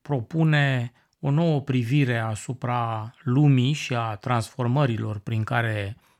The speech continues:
trece aceasta, și anume lucrarea lui Abhishur Prakash,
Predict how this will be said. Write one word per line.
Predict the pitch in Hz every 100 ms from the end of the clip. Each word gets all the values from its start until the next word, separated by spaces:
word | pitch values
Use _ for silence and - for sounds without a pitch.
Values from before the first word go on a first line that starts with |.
| _
trece | 123 131 120 120 110 -
aceasta, | 127 113 - 104 - 120 131 208 - _ _ _ _ _ _ _ _ _ _ _
și | - 185
anume | 185 202 208 190
lucrarea | 190 170 185 190 180 165 156 147 - - -
lui | - 160 156 151
Abhishur | 156 147 143 - 170 147
Prakash, | - 135 127 156 185 - -